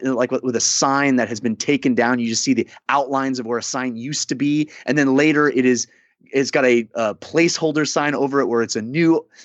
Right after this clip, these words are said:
new building, a new business. Uh, and sometimes they're walking down that street in snow, and other times they're walking down that street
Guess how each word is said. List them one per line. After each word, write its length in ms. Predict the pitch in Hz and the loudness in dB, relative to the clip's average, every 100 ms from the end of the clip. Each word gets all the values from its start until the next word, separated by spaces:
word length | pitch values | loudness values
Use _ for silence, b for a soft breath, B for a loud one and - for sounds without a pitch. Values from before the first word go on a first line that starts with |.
| b | b
new 240 | 131 170 165 | -2 0 2
building, 500 | 147 156 151 147 127 | 2 2 2 2 0
a 120 | 117 | 0
new 360 | 120 139 139 120 | 0 2 2 0
business. 540 | 107 143 143 147 135 - b b b - | 0 2 4 2 0 -6 b b b -2
Uh, 160 | 131 127 | 0 0
and 200 | 160 151 120 | -2 -6 -10
sometimes 540 | 110 - 147 147 131 | -6 -4 -4 -4 0
they're 80 | 135 | 2
walking 340 | 117 123 156 | 2 0 0
down 100 | 131 131 | 0 0
that 100 | 110 | -2
street 260 | - 123 | -4 -4
in 120 | 110 104 | -4 -4
snow, 720 | - - 185 185 165 139 117 | -4 -2 0 2 4 4 2
and 80 | 117 | 0
other 160 | 135 | -2
times 220 | 131 135 | -2 -4
they're 100 | 127 | -2
walking 300 | 117 127 123 | 0 0 -2
down 160 | 123 123 | -4 -2
that 140 | 120 - | -4 -6
street 320 | - 131 | -2 -2